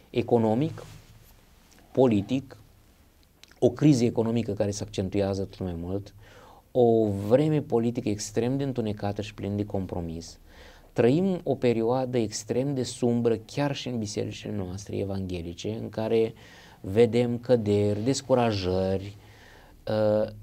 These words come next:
întrebarea este, ce vrea să facă Dumnezeu? Care este planul lui Dumnezeu?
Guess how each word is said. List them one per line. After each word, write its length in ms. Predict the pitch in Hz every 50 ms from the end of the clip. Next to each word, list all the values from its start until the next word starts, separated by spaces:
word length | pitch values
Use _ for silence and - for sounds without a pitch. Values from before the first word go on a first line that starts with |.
| -
întrebarea 540 | - - 135 131 135 139 139 156 180 185 170
este, 280 | 156 151 151 - - 143
ce 220 | - - - 196
vrea 160 | 180 165 156
să 120 | 147 - -
facă 220 | - 127 - 120
Dumnezeu? 520 | 107 107 104 104 98 95 92 87 80 78 - - - - - - - - - - _ _ _ _ _ _ _ _ _ _ _ _ _ _ _ _ _ _ _
Care 260 | - - 143 160 165 160
este 240 | 147 139 - -
planul 260 | - - 123 127 123 120
lui 100 | 113 110
Dumnezeu? 460 | 110 110 107 104 101 101 87 80